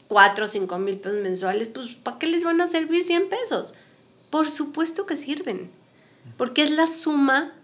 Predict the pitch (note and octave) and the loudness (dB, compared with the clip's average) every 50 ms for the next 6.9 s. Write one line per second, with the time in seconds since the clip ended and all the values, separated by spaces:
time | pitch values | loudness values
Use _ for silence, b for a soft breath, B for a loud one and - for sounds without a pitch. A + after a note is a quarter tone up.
0 | _ - A3+ G3+ A#3 A3+ A3 A3+ A3 A3+ - - G#3+ A3 - A#3+ A#3+ A#3+ A#3+ B3 | _ -8 -4 -2 -2 0 0 0 -2 -2 -4 -8 -8 -8 -6 -8 -4 -4 -4 -4
1 | A#3+ A#3+ A3 A3 G#3+ G#3+ G#3 G#3 G#3+ G#3 - A#3+ G3 F#3 F#3+ G#3 G3 G#3+ C4 F4 | -4 -4 -6 -6 -6 -8 -10 -8 -6 -6 -6 -6 -8 -10 -10 -10 -10 -10 -12 -12
2 | - B B B B B B B B B B B - - A3 A3 A3 A3 G#3 - | -14 B B B B B B B B B B B -4 -2 0 0 0 0 -2 -4
3 | - - - - - G#3+ A3 A#3+ A#3+ B3+ C4 C4+ C#4 C#4 C#4+ C#4+ C4+ B3+ C4 B3+ | -8 -16 -20 -20 -4 2 4 4 4 4 2 0 0 -2 -2 -4 -4 -4 -2 0
4 | B3 A#3+ B3+ C#4 C#4+ C#4+ - A#3 A3 - A3+ G3+ F3+ - G#3 G#3 G#3+ G#3+ A3 A#3 | 0 2 0 0 -4 -6 -6 -4 -4 -4 -4 -6 -6 -2 0 2 4 4 2 2
5 | A#3 B3 B3 B3 - - A#3+ A#3+ B3 B3 A#3+ A#3 A#3 A#3+ A#3 - - - G#3+ G#3+ | 2 -2 -4 -6 -6 -6 -6 -4 -2 0 2 2 2 0 -2 -6 -8 -6 -6 -4
6 | G#3+ G#3 G3 G3+ G3+ F#3+ A3 A#3 B3 C4 B3+ - - G3+ G#3 A#3+ E4+ - | -2 -2 -2 -2 0 2 4 6 6 6 4 0 -4 -4 -4 -6 -6 -8